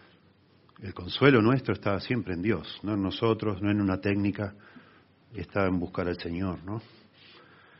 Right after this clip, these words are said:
Y esto es lo que hace el salmista David, dice acá que es un salmo de David. David fue pastor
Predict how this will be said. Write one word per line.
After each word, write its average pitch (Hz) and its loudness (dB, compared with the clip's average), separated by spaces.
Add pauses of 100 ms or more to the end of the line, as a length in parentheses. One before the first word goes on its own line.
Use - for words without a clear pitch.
(1300)
Y 104 4
esto 113 2
es 92 0
lo 98 0
que 110 0
hace 92 -2
el 85 -6
salmista 90 -4
David, 92 2
dice 90 -4
acá 90 -2
que 98 -8
es - -10
un 90 -6
salmo 92 -2
de 87 -2
David. 90 0 (100)
David 113 2
fue 135 2
pastor 104 0